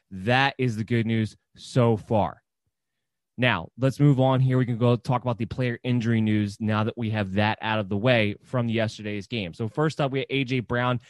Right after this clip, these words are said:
He didn't practice again on Thursday. However, no one seems to be really panicking. The tone around the building is that he is going to play this week.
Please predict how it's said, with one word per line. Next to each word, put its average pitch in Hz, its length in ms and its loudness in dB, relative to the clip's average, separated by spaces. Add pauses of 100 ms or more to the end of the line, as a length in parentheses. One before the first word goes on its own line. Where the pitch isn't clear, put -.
(200)
He 135 120 -2
didn't 165 240 0
practice 147 480 -2
again 127 560 -2 (320)
on 120 300 0
Thursday. 120 600 0
However, 117 760 0
no 123 280 0
one 175 180 2
seems 139 260 -2
to 123 60 -8
be 123 80 2
really 110 300 0
panicking. 139 480 -2
The 104 100 -2
tone 139 320 0
around 120 340 -2
the 107 60 -4
building 113 380 0
is 92 120 -8
that 107 200 -2
he 123 260 -2
is 113 100 0
going 113 200 -2
to 92 60 -4
play 123 380 -4
this 113 340 -4
week. 123 340 -2